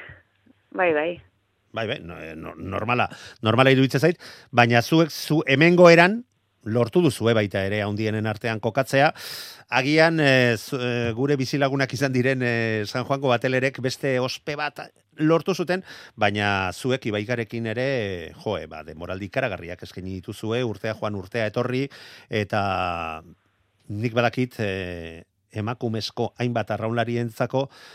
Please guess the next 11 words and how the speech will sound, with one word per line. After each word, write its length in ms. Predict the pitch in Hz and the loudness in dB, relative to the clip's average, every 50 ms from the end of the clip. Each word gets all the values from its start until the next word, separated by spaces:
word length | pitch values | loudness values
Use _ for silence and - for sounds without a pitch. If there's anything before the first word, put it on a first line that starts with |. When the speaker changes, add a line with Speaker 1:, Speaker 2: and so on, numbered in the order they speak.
| - - _ _ | -20 -20 _ _
Speaker 2:
ba, 520 | - - 80 85 80 78 76 76 76 76 - _ | -14 -12 -12 -10 -10 -10 -10 -12 -12 -14 -14 _
Eli 180 | - 107 107 101 | -10 -8 -6 -6
Pescador 520 | - 120 - - - 110 113 123 147 - _ _ | -6 -6 -6 -4 -2 0 0 0 -2 -4 _ _
eredu 420 | - 101 104 117 117 107 110 135 - _ - | -8 -6 -4 -4 -4 -4 -6 -8 -10 _ -18
izan 240 | 110 - - 113 107 | -14 -10 -8 -6 -6
dela, 360 | 110 107 110 123 143 151 139 | -4 -2 0 0 0 0 -2
eta 760 | 110 98 92 - - 90 87 87 85 82 82 80 80 78 80 82 | -2 -4 -6 -8 -8 -8 -6 -6 -6 -6 -8 -8 -10 -10 -12 -10
berak, 400 | 85 113 117 117 131 - - - - - _ _ _ _ _ _ _ _ _ - | -6 -4 -4 -4 -4 -6 -8 -14 -20 -20 _ _ _ _ _ _ _ _ _ -20
mm, 360 | 87 87 87 87 85 87 85 87 | -16 -14 -14 -12 -12 -12 -12 -10
nahiko 220 | 95 107 - 117 | -10 -10 -8 -6
luketela, 460 | 101 98 90 110 98 - 101 104 113 | -8 -6 -6 -8 -8 -6 -6 -6 -6